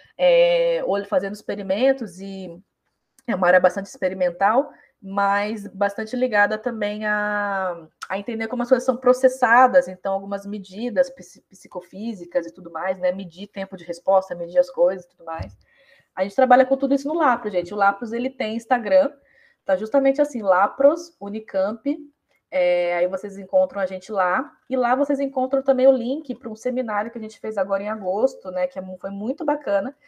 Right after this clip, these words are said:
e que tem um seminário meu justamente sobre isso, que tudo que eu falei hoje, um pouco mais, <laughs> que vocês podem assistir, tudo isso tá no YouTube, tá disponível, é só vocês procurarem seminários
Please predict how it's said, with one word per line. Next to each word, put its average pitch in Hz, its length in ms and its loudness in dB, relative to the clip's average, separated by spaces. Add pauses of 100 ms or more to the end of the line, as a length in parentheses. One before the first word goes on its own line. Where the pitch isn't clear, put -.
(240)
e 185 60 -20
que 208 120 -16
tem 202 220 -6
um 233 80 -6
seminário 226 440 -4
meu 208 160 -6
justamente 214 420 -8
sobre 202 300 -10
isso, 196 240 -12
que - 120 -18
tudo - 200 -14
que - 80 -8
eu 233 40 -2
falei 208 300 -2
hoje, 190 280 0
um 202 60 -10
pouco 190 260 -4
mais, 190 420 0 (260)
<laughs> - 280 -20
que - 80 -12
vocês 214 260 -4
podem 226 200 0
assistir, 233 360 -8
tudo 233 200 -6
isso 240 100 -6
tá 254 120 4
no 247 80 0
YouTube, 277 600 0 (480)
tá 202 120 0
disponível, 226 560 -2
é 208 60 -6
só 220 140 -2
vocês 247 240 -2
procurarem 196 560 0
seminários 202 800 -2